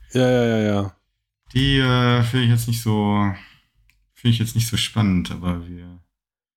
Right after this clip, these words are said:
Speaker 1: Dann werfe ich noch mal eben schnell ein, dass der Tim Sale, äh, auch nicht kolorieren hätte wollen, f-, gemacht hätte haben wollen,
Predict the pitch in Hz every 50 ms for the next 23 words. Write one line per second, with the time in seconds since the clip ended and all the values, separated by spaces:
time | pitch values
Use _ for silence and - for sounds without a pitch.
0 | _ _ - 98 92 95 92 90 98 107 110 - 120 113 104 98 98 101 - 101
1 | 107 110 104 - - 104 98 92 90 95 95 98 98 101 95 - 87 87 85 -
2 | - - - 92 85 82 82 82 82 80 - _ _ _ _ _ _ _ _ _
3 | _ _ _ _ _ _ _ _ _ - - 104 95 90 - - - 127 120 117
4 | 107 117 135 120 - - - 110 110 101 98 - - 120 117 - - 107 101 95
5 | - - - - - - - 101 95 92 85 95 98 95 90 87 85 85 87 -
6 | - - - - - 92 90 - - 90 87 85 87 87 90 - _ _ _ _
7 | _ _ _ _ _ _ _ _ _ _ _ _ _ _ - - 98 92 90 90
8 | 92 92 95 98 104 - - - - - - - - - - _ - - - -
9 | _ _ - - 90 87 87 - - - - - 85 80 87 90 85 85 82 82
10 | 85 87 90 98 113 120